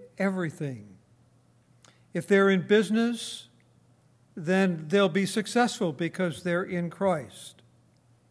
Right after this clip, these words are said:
If they're an employee, they will be promoted because they believe with God's help, they can do all things in Christ. They can do all things to make it happen.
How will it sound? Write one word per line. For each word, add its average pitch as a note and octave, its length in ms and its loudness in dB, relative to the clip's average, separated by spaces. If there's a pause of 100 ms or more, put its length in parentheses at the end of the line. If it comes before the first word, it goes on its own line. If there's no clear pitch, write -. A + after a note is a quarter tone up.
(640)
If F3 160 -4
they're F#3+ 180 6
an F3+ 80 4
employee, G3+ 920 2 (680)
they G3 300 2
will G3+ 200 4
be G3+ 260 2
promoted F#3+ 920 2 (760)
because F3+ 360 0
they F#3+ 120 6
believe F#3+ 580 0
with E3 220 -6
God's F#3+ 440 4
help, F#3 600 2 (840)
they E3+ 140 0
can F3 200 -2
do E3+ 180 -2
all F#3 240 6
things D3+ 800 -4 (680)
in D3+ 200 -4
Christ. - 760 -2 (840)
They D3+ 100 -8
can D#3+ 140 -6
do D3+ 180 -4
all F#3 220 6
things D#3 600 -4
to E3 100 -10
make D3+ 240 -4
it D3+ 60 -4
happen. D3+ 320 -4